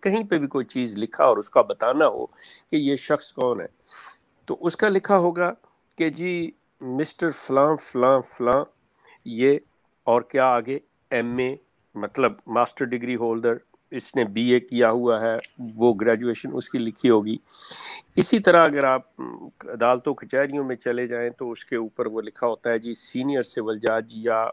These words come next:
मतलब आगे जी हाई कोर्ट के वो जज हैं, सुप्रीम कोर्ट के जज हैं, जो उनकी लास्ट डेजिग्नेशन होती है ना, हाईएस्ट डिग्री होती है, वो लिखी हुई होती है।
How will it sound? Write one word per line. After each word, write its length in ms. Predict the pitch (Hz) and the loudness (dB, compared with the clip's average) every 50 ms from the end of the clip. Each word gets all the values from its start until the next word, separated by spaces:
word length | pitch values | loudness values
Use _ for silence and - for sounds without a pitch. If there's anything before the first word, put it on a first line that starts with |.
| _ - | _ -10
मतलब 380 | 120 117 117 - 123 120 110 _ - | -8 -8 -8 -4 -4 -4 -4 _ 0
आगे 260 | 117 113 117 113 117 117 | 2 2 2 2 -2 -8
जी 220 | 117 120 107 120 _ _ _ _ - - - - - _ - | -6 -8 -12 -12 _ _ _ _ -20 -20 -20 -20 -20 _ -8
हाई 220 | - 113 110 110 110 | 0 2 2 2 2
कोर्ट 300 | _ - 131 131 127 - | _ -2 -2 -2 -2 -4
के 140 | - 131 | -4 -4
वो 140 | 120 113 110 | -2 -2 -4
जज 300 | 101 113 113 117 110 110 104 117 | -4 -4 -4 -4 -4 -6 -8 -6
हैं, 80 | 117 | -6
सुप्रीम 480 | 101 - - - 101 - 147 160 156 139 | -6 -8 -10 -14 -12 -4 -2 -2 -2 -2
कोर्ट 260 | 123 - 120 110 107 - | -4 -6 -6 -6 -6 -8
के 80 | - 101 | -12 -8
जज 320 | 101 98 95 95 - - | -6 -6 -6 -6 -8 -10
हैं, 100 | 123 131 | -10 -8
जो 160 | 131 - 226 233 | -2 0 2 2
उनकी 360 | 233 226 208 202 - 226 214 | 2 2 0 -2 -4 -6 -4
लास्ट 600 | 180 151 120 113 117 127 165 202 226 - - - 165 123 107 | -2 -2 0 2 4 6 6 6 4 2 -2 -12 -16 -18 -4
डेजिग्नेशन 680 | 104 110 123 127 165 233 214 226 214 190 - - 165 127 | 0 0 0 0 0 -4 -2 0 -2 -2 0 -2 -4 -4
होती 280 | 104 98 _ _ 104 107 | -4 -6 _ _ -12 -10
है 80 | 104 | -6
ना, 80 | 113 120 107 - | -6 -6 -2 0
हाईएस्ट 420 | 110 110 107 117 120 - - _ 131 | 0 0 0 -2 -8 -8 -10 _ -10
डिग्री 280 | 135 139 147 160 190 196 | -10 -8 -8 -8 -4 0
होती 340 | 151 110 - _ - 107 110 | 0 0 -2 _ -14 -12 -10
है, 100 | 117 - _ _ - - _ _ _ - | -10 -10 _ _ -20 -20 _ _ _ 0
वो 100 | 262 277 | 0 2
लिखी 300 | 226 151 - - - 123 | 2 0 -4 -2 -2 -2
हुई 220 | 101 92 98 87 | -2 -2 -4 -8
होती 400 | 82 - - - _ - - - | -6 -8 -10 -12 _ -16 -14 -12
है। 100 | - - | -12 -14